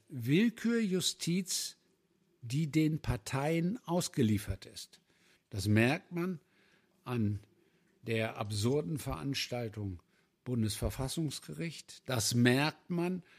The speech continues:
an dem genauso absurden Bundesverwaltungsgericht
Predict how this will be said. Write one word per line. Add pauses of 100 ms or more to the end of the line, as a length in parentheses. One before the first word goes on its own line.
(220)
an
dem (120)
genauso
absurden (360)
Bundesverwaltungsgericht